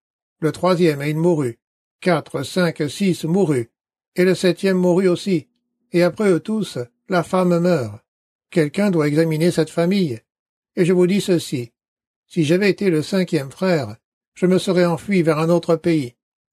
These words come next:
Alors voici la question, verset vingt-huit. À la résurrection, duquel des sept frères sera-t-elle donc la femme ? Car tous l'ont eu. Très amusant. Si nous y allons tous avec le même statut que nous avons ici, duquel sera-t-elle donc la femme ?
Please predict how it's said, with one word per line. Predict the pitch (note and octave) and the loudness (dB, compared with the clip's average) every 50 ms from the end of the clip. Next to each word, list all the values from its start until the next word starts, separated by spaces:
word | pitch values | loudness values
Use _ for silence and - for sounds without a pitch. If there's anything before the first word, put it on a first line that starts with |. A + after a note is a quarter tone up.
| _ _ _ _ - | _ _ _ _ -2
Alors | F3 F3+ G3+ F#3+ | 0 2 2 4
voici | E3+ F3 D#3 - A3 | 2 2 0 0 0
la | F#3+ F3+ | 0 0
question, | E3+ - E3+ D#3+ D3+ - - G3+ F#3 D#3+ | 2 0 0 -2 -2 -4 -2 -2 0 0
verset | C3+ C#3 C#3+ - - E3+ | -2 -4 -6 -4 -2 -2
vingt-huit. | D3+ E3 E3+ D#3+ - G3+ G3 - - - A2+ - _ _ _ _ _ _ _ _ _ _ _ - | 0 0 -2 -2 -2 -4 -4 -4 -6 -12 -16 -16 _ _ _ _ _ _ _ _ _ _ _ -4
À | - E3 | 0 0
la | F3+ F3+ | 2 2
résurrection, | F#3+ F#3 F3+ F3+ D#3+ D3 C3 - - G3+ G3+ G#3 F3 - _ _ _ _ _ _ _ - | 2 2 2 2 2 0 -2 -4 -4 -2 -2 -2 -4 -6 _ _ _ _ _ _ _ -4
duquel | D#3+ D#3 D#3+ - G3+ G3+ G3 E3 | -2 -2 -2 0 0 0 0 0
des | D3+ D3+ | 0 -2
sept | C#3 - E3 D3 | 0 0 -2 -2
frères | - - - F#3 E3+ D3 B2+ A#2+ A2+ | -2 -4 0 0 0 0 0 -4 -4
sera-t-elle | - E3+ D3+ D#3+ D#3+ - E3+ D#3+ D#3 | -2 0 0 0 0 0 0 0 0
donc | E3+ E3+ D#3+ - | -2 -2 -2 0
la | F3 E3 D#3 | -2 -2 -2
femme ? | - - G3+ F#3+ D#3 B2 A2+ A2+ _ _ _ _ _ _ _ _ _ | -2 -2 -4 -4 -4 -6 -12 -16 _ _ _ _ _ _ _ _ _
Car | - F3+ F3+ E3 - | 0 0 0 0 0
tous | - F#3+ F#3+ F3 - | 0 0 0 0 0
l'ont | F3+ E3+ E3+ F3 F3+ F#3+ | 0 2 2 2 2 2
eu. | F3+ D#3 - _ _ _ _ _ _ _ _ _ _ _ | 0 -2 -4 _ _ _ _ _ _ _ _ _ _ _
Très | - - F#3+ F3 E3+ | -4 -2 0 0 2
amusant. | E3 D3+ D#3 E3 F3 F#3+ F#3 D3 - _ _ _ _ _ _ _ _ _ _ _ _ _ _ | 0 0 0 0 0 0 -2 -4 -6 _ _ _ _ _ _ _ _ _ _ _ _ _ _
Si | - F#3+ | -2 0
nous | F#3+ G#3 G3 F3 | 2 2 2 2
y | G3 | 2
allons | G3 F#3+ G3 F#3+ | 2 0 0 -2
tous | - - G#3 F#3 E3+ - | -2 0 0 0 2 2
avec | E3 D#3+ E3+ E3 - | 2 0 0 2 0
le | E3+ E3 | 0 2
même | F3 F#3 F#3 E3 | 2 0 0 -2
statut | - - F#3 F3 A#3+ - G3 F#3 F3 D#3+ | -2 0 0 0 0 0 0 0 0 0
que | - E3 | 0 0
nous | D#3+ E3 D#3 E3 | 0 2 2 2
avons | F3 E3+ F3 E3+ | 2 2 2 2
ici, | E3 D#3+ D3+ - - D#3+ C#3 B2+ - _ _ _ _ _ _ _ _ _ - | 2 0 -2 -4 -4 -6 -6 -6 -8 _ _ _ _ _ _ _ _ _ -4
duquel | F3+ G3 F3+ - F#3+ E3+ D3+ | -4 -2 0 2 2 2 2
sera-t-elle | - F3 D#3+ D#3 D#3 D#3 E3 D#3+ D#3 D3+ | 0 0 0 0 0 0 0 0 0 0
donc | E3 D#3+ D3+ - | -2 -2 -2 -2
la | D#3+ D#3+ D3+ | -2 -4 -2
femme ? | - - E3+ D#3 C3 A#2 A2 | -2 -2 -2 -2 -4 -6 -12